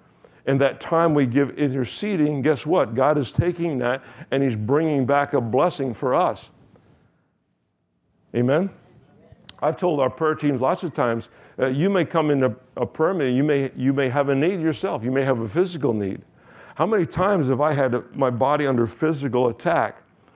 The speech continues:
but I, instead of praying for myself or having others pray for me, I went and prayed for somebody else. And as I'm praying for somebody else, healing came over my body. Isn't it amazing how that works? That's pressed down, shaken together, and running over.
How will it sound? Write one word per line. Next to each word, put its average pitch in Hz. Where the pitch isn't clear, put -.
but 117
I, 147
instead 139
of 143
praying 151
for 135
myself 123
or 120
having 120
others 117
pray 135
for 117
me, 127
I 165
went 156
and 123
prayed 131
for 127
somebody 131
else. -
And 139
as 139
I'm 139
praying 196
for 160
somebody 156
else, 185
healing 190
came 180
over 190
my 214
body. 110
Isn't 180
it 185
amazing 180
how 139
that 143
works? 160
That's 139
pressed -
down, 175
shaken 170
together, 151
and 139
running 156
over. 117